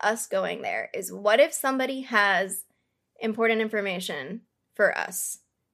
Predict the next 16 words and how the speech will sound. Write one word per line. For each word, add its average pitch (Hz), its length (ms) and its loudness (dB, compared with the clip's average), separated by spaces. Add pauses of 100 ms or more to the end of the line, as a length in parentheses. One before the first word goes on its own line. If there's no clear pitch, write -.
that 180 440 2 (540)
could 254 180 8
help 277 300 8
us 240 420 8
understand 240 1120 0 (340)
something 262 520 2
that 220 180 6
we 226 160 -6
don't 196 580 -4 (320)
know 170 640 0
already? 175 720 -2 (600)
So 240 260 6
I 240 200 8
actually 285 360 6
have 262 220 2
something 208 640 -2